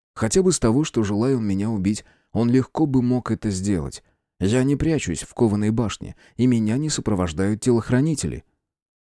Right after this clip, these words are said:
«Отличная мысль!» перебил Терентьев. «Буду ходатайствовать, чтобы к вашему дому и вам лично приставили охрану».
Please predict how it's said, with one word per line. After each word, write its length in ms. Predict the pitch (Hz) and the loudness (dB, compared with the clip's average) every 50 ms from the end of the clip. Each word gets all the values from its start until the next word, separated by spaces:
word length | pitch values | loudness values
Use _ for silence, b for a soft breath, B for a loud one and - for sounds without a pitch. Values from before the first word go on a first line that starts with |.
| _ _ | _ _
«Отличная 1080 | 120 127 - - _ - 127 135 139 160 220 247 175 - - - 165 175 170 170 160 139 | -4 -4 -4 -4 _ 2 4 4 6 4 4 2 0 -2 -2 0 2 2 2 4 4 4
мысль!» 420 | 127 131 131 - - - 71 - - b b b b b | 4 4 2 2 0 -2 -4 -8 -12 b b b b b
перебил 360 | - 127 117 110 110 113 107 | 2 4 4 4 4 4 2
Терентьев. 560 | 98 - 113 101 90 76 - - 62 - - b b b b | 2 2 2 2 2 0 -2 -6 -10 -10 -12 b b b b
«Буду 300 | 98 117 156 160 147 113 | 2 4 4 4 4 2
ходатайствовать, 760 | - - 117 117 - 156 151 135 - - 92 73 69 - B B B | 2 2 2 2 2 2 2 2 2 0 -2 -4 -4 -6 B B B
чтобы 260 | B - - 151 143 | B 0 2 2 2
к 80 | - - | 2 2
вашему 380 | 143 147 139 - - 123 127 127 | 2 2 2 0 0 0 0 2
дому 320 | 110 160 170 170 156 143 | 2 2 0 2 2 4
и 80 | 147 147 | 4 4
вам 260 | 127 151 143 123 117 | 4 2 2 2 2
лично 380 | 131 190 185 - - 143 135 | 2 0 0 -2 -2 -2 -2
приставили 560 | 95 - 165 175 - - - 143 135 139 151 170 | 2 2 0 0 0 0 0 2 2 4 4 2
охрану». 560 | 170 147 - 185 196 170 117 90 76 - | 2 2 2 2 2 2 2 0 -4 -8